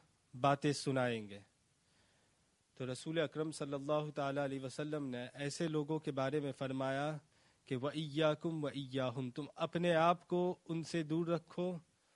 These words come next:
اور ان کو اپنے آپ سے دور رکھو۔ لَا يُضِلُّونَكُمْ وَلَا يُفْتِنُونَكُمْ، یا يَفْتِنُونَكُمْ،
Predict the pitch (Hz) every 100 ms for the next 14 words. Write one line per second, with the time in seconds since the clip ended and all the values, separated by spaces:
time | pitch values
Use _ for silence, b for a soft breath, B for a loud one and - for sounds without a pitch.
0 | _ 139 139 147 147 165 143 143 143 139
1 | 131 - 127 113 110 101 - 104 98 _
2 | b b b b b 127 151 156 139 139
3 | 156 160 143 165 180 175 185 180 156 143
4 | 143 131 120 - 120 110 101 - 98 98
5 | _ _ _ _ - 117 117 120 - 120
6 | 110 104 98